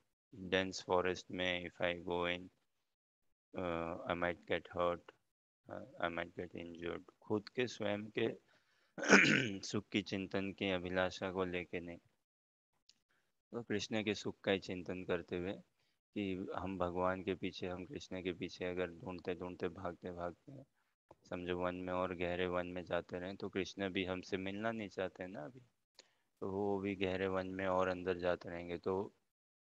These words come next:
कृष्ण को परेशानी होगी इससे। So let us not bother him। But ऐसा नहीं है कि छोड़ दिया भगवान को, भाव से कभी नहीं छोड़ा ना। <clears throat> वो तो पूरा सतत स्मरण भगवान का, सतत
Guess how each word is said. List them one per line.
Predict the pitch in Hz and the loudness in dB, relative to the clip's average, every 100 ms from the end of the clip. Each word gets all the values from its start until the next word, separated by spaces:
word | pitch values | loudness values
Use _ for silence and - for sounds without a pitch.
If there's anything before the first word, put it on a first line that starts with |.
| _ | _
कृष्ण | 120 101 117 107 | 0 0 2 2
को | 98 | 4
परेशानी | 92 87 87 90 90 90 | 4 4 2 0 0 -2
होगी | 82 82 82 | -6 -8 -8
इससे। | 78 - - - _ _ | -12 -16 -20 -20 _ _
So | - 98 95 | -4 -2 0
let | 92 | 0
us | 92 - | -4 -4
not | 92 92 90 | -4 -2 0
bother | 87 82 85 | 0 0 -8
him। | 92 - _ _ _ _ _ _ _ _ _ _ _ - | -10 -20 _ _ _ _ _ _ _ _ _ _ _ -6
But | 92 95 | -4 -2
ऐसा | 92 104 | -4 -2
नहीं | 104 117 | -2 -4
है | |
कि | 101 | -4
छोड़ | 98 - 95 92 | -8 -4 -2 -2
दिया | 87 95 87 | 0 -2 -2
भगवान | 92 85 87 85 | -4 -8 -6 -8
को, | 87 90 | -4 -4
भाव | 85 87 92 | 4 6 6
से | - 98 | 4 0
कभी | 95 90 | 0 0
नहीं | 95 95 | -4 -6
छोड़ा | - 92 87 92 | -8 -10 -8 -10
ना। | 107 - - | -12 -12 2
<clears throat> | 160 160 143 110 85 - - _ _ _ _ _ _ - | 6 6 6 0 -4 -18 -20 _ _ _ _ _ _ -8
वो | |
तो | - 95 | -4 -2
पूरा | 104 95 98 107 - - | 2 4 4 4 -4 -10
सतत | - 107 120 104 | 0 2 4 4
स्मरण | - 98 92 92 90 104 _ _ _ | 2 2 2 2 -2 -10 _ _ _
भगवान | - - 107 113 113 90 87 | -20 -20 -18 -12 -8 -8 -8
का, | - | -10
सतत | 95 - 117 - | -8 -4 -4 -4